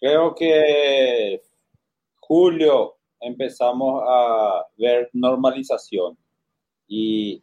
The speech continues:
antes de irnos del programa, quería sugerir nomás al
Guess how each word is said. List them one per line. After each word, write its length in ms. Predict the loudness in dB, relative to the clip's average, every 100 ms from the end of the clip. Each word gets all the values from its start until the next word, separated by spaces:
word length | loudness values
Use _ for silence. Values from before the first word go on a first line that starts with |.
| _
antes 380 | 0 0 2 2
de 120 | 4
irnos 520 | 2 2 2 0 -6 _
del 220 | -4 -4
programa, 440 | 2 2 4 2 0
quería 240 | 2 0
sugerir 400 | 0 -2 0 -2
nomás 500 | -2 0 0 -2 -10 -4
al 500 | -2 0 -2 -6